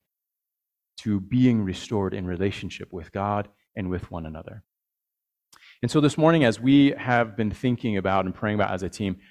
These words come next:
how do we want to transition and move together as a community from twenty twenty-three into twenty twenty-four? This morning,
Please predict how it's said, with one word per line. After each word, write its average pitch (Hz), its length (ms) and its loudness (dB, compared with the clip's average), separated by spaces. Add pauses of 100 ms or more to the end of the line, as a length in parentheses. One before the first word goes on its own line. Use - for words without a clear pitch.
how 147 100 0
do 165 60 4
we 165 100 6
want 117 220 2
to - 80 -12
transition 104 540 -2
and 95 120 -2
move 120 300 2
together 90 600 -2 (240)
as 110 140 -2
a 101 60 0
community 101 580 -2
from 107 300 -4
twenty 101 320 -4
twenty-three 92 760 -4 (200)
into 120 220 0
twenty 95 320 -6
twenty-four? 87 720 -6 (340)
This 113 180 -2
morning, 139 420 0